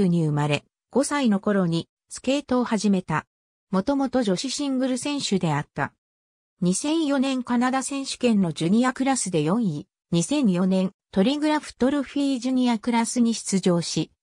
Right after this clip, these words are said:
十二位となる。二千五から二千六シーズン、アイエスユージュニアグランプリに参戦を果たし、ジェイジーピースケートスロバキアに出場したものの、十四位に終わった。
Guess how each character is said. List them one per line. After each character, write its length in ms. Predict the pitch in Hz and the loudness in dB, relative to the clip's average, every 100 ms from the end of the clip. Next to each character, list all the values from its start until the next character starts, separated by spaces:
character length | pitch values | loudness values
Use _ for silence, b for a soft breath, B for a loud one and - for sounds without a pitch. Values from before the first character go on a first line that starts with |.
| _ | _
十 260 | - 202 269 | 0 0 2
二 200 | 285 277 | 0 -2
位 40 | |
と 160 | 247 180 | -2 0
な 160 | 160 151 | 0 0
る。 140 | 120 _ _ _ _ _ 185 | -4 _ _ _ _ _ 0
二 100 | 190 | 0
千 280 | 311 320 | 2 0
五 140 | 277 254 | 0 0
か 120 | 247 | 2
ら 120 | 233 | 2
二 140 | 208 214 | 2 2
千 280 | 269 294 | 0 0
六 240 | 254 185 - | 0 0 -2
シ 240 | - 233 | -2 0
ー 60 | 196 | 0
ズ 140 | 160 | 0
ン、 120 | 143 - _ - | -4 -6 _ -2
ア 140 | 190 | 0
イ 140 | 269 330 | 2 0
エ 80 | |
ス 140 | 330 285 | -2 -2
ユ 200 | 269 294 | -2 -2
ー 40 | |
ジ 120 | 277 | 0
ュ 20 | 269 | 0
ニ 100 | 277 | 0
ア 120 | 262 | 0
グ 80 | 262 | 0
ラ 120 | 254 | 0
ン 100 | 277 | 0
プ 100 | 226 | 0
リ 100 | 190 | 2
に 140 | 175 | 0
参 260 | 165 180 233 | 0 0 0
戦 320 | - 254 240 | 0 0 2
を 60 | 220 | 0
果 140 | 214 | -2
た 120 | 202 | -4
し、 260 | 190 147 - b b - | -4 -6 -8 b b 0
ジ 100 | 180 | 2
ェ 60 | |
イ 80 | 294 | 2
ジ 80 | 311 | 0
ー 140 | 294 | -2
ピ 160 | 294 285 | -2 -2
ー 40 | |
ス 100 | 285 | -4
ケ 160 | - 285 | -2 -2
ー 40 | |
ト 120 | 277 262 | -2 -4
ス 180 | - | 0
ロ 120 | 247 269 | 0 0
バ 140 | 254 | 0
キ 220 | - 240 | 0 2
ア 80 | 233 | 2
に 120 | 196 | 0
出 280 | 185 - 226 | -2 -4 -2
場 200 | 226 233 | 0 0
し 140 | 220 | -2
た 100 | - | -2
も 140 | 240 202 | 2 2
の 140 | 196 | 2
の、 180 | 180 175 _ _ | 0 -2 _ _
十 260 | 175 208 285 | -4 -2 0
四 240 | 294 285 | 0 2
位 200 | 254 208 | 2 2
に 200 | 165 151 b b - | 2 0 b b -2
終 180 | 165 | 0
わ 60 | 202 | 0
っ 40 | - | -2
た。 200 | 160 - | -4 -4